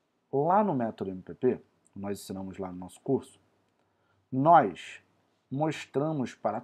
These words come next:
todos os nossos alunos, na hora de resolver as questões, e é legal porque o método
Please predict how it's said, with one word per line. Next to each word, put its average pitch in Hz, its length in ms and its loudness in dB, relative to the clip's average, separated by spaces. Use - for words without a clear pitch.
todos 185 320 2
os 127 140 -4
nossos 107 320 -4
alunos, 98 420 -6
na 101 100 -8
hora 101 140 -4
de 101 60 -8
resolver 98 420 -6
as 95 100 -10
questões, - 680 -8
e 139 60 2
é 156 40 4
legal 139 360 6
porque - 300 -4
o 95 80 -4
método 104 540 -4